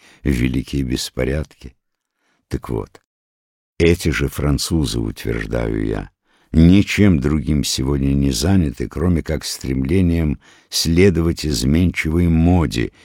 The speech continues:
и потому довольно часто меняют свои склонности. Таким образом, взирая с удовольствием на одну вещь сегодня, завтра они ее презирают,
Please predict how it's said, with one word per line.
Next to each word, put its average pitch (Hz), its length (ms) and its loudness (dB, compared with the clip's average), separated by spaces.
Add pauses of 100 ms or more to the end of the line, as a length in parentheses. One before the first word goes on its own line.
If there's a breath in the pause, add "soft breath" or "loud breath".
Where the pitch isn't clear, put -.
(140 soft breath)
и 73 100 2
потому 82 360 0
довольно 80 400 2
часто - 580 -4
меняют 62 520 -4
свои 52 580 -6
склонности. - 960 -8 (1500)
Таким 73 300 -2
образом, 55 480 -4
взирая 98 560 2
с - 160 -8
удовольствием 69 640 -2
на 60 160 -2
одну 67 240 -2
вещь 62 320 -4
сегодня, 78 640 -4
завтра 101 560 -2
они 58 180 -2
ее 58 240 -2
презирают, 62 880 -4